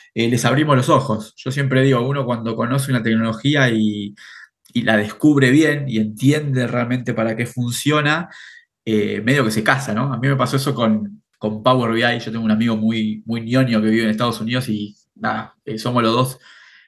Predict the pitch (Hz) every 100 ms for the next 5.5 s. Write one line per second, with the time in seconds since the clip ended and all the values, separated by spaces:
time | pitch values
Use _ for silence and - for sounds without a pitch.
0 | _ - 135 135 123 110 117 127 139 127
1 | 110 120 - 117 113 110 107 - 110 131
2 | 135 113 113 123 123 143 135 120 110 117
3 | 110 131 127 117 107 107 110 107 110 107
4 | 98 123 - - 113 113 117 127 123 120
5 | 123 117 110 107 -